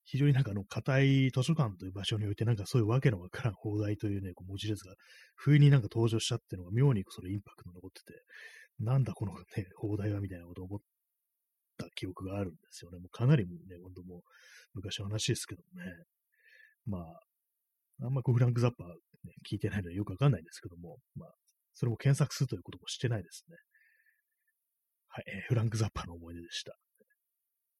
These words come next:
急になんか変わりましたけども、まあ、そんな感じでね、ちょっとあの、いろいろその、あれですね、ポッドキャストというか、そう、いろんなプレイリストを魚にこう、いろいろ語るなんていうネタがいくつかね、こう、溜まってるんですけども、まあ、一つはね、その、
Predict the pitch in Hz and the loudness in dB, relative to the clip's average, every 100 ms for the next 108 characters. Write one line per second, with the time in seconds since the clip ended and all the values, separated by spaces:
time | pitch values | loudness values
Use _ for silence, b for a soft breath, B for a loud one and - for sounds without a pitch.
0 | - 98 92 92 - 107 95 98 - 92 | -8 -6 -6 -10 -8 -6 -4 -6 -8 -12
1 | 82 85 95 95 123 135 139 131 131 123 | -14 -14 -12 -8 -2 2 4 4 2 2
2 | 123 120 107 147 92 87 87 - _ B | 2 2 2 -2 -2 -12 -14 -18 _ B
3 | B B B - 127 147 131 139 135 135 | B B B 0 4 6 6 4 4 4
4 | 131 123 139 143 - - 120 - 127 131 | 2 2 2 2 -2 -8 -6 -2 0 0
5 | - - 92 92 87 - - 113 143 160 | -2 -8 -8 -8 -10 -12 -6 2 6 6
6 | - 147 170 160 170 - 101 - 110 110 | 6 6 8 10 8 4 -4 -2 -2 0
7 | 107 104 113 101 110 - 113 117 110 92 | 0 0 0 4 2 2 0 2 2 -2
8 | - 95 95 101 104 127 - - 95 92 | -10 -8 -6 -2 0 0 -2 -8 -8 -8
9 | 98 117 131 - 143 139 90 - 92 123 | -6 -2 -2 0 2 2 0 -10 -14 -14
10 | 180 - - _ b b b b _ 107 | -12 -14 -18 _ b b b b _ 0
11 | - 156 95 87 - 82 | 4 4 2 -4 -12 -16